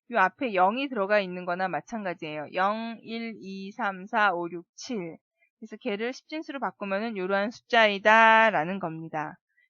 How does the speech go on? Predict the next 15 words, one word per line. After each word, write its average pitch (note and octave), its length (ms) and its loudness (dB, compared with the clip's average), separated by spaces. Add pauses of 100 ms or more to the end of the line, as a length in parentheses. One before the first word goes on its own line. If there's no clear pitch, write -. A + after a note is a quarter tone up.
그래서 G#3+ 180 -12
비트 A#3 340 -10
연산자를 A3 640 -2
사용을 C4+ 360 -4
하게 C#4 180 -6
되면은 G#3+ 580 -6 (540)
비트 - 240 -12
연산자는 A#3 760 -6 (340)
비트 D4+ 420 -4
단위로 B3+ 400 0
값을 - 480 -12
이동을 C#4+ 480 -2
할 G3 140 -4
수가 G3 260 -4
있어요. F3 760 -2